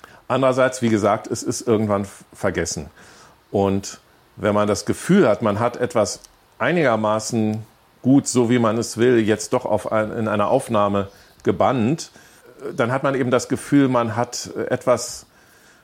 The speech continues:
vor dem Vergessenwerden gerettet oder meinetwegen für die Ewigkeit <laughs> bewahrt oder was auch immer. Also angesichts der vielen neuen C Ds, hat man, die so überhaupt erscheinen, hat man schon das Gefühl, es geht zwangsläufig unter, was ich mache. Und nach,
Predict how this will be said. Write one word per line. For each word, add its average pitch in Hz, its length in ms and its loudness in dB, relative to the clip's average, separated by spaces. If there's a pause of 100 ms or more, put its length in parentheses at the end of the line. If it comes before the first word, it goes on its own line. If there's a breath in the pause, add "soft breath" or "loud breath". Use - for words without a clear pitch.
(160)
vor 120 220 2
dem 117 140 2
Vergessenwerden 117 800 0
gerettet 117 600 2
oder 104 220 2
meinetwegen 101 640 -4
für 110 180 -4
die 98 200 -4
Ewigkeit 123 600 -2
<laughs> - 0 -
bewahrt 120 640 0
oder 226 280 0
was - 280 -2
auch 139 160 -6
immer. 151 260 0 (400 loud breath)
Also 120 160 0
angesichts 131 460 2
der 120 100 4
vielen 135 380 4
neuen 123 420 2
C 123 220 2
Ds, 127 300 0
hat 120 120 0
man, 117 380 -4
die 117 160 -2
so 113 160 -2
überhaupt 120 400 0
erscheinen, 107 520 -6
hat 107 140 -6
man 95 140 -4 (200)
schon 117 220 0
das 113 160 0
Gefühl, 120 420 -2
es 107 140 -2
geht 113 400 -2
zwangsläufig 98 640 0
unter, 104 340 0
was 95 140 -2
ich - 160 -10
mache. 90 240 -4
Und 98 200 -2
nach, 92 160 -4